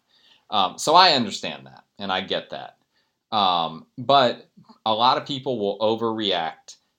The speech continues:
to water in the crawl space. There is a whole lot more to consider.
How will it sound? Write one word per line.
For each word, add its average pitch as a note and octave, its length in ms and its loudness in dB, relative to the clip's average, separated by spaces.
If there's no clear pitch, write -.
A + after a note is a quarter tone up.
to G#2 420 -6
water G#2 440 0
in G#2+ 200 -6
the G2 60 -4
crawl F#2+ 280 -2
space. A2+ 520 -6
There A2 280 0
is G#2+ 180 -4
a E2+ 60 -4
whole B2 400 -2
lot C3 240 0
more G#2+ 260 -4
to A2 220 -10
consider. G#2 560 -6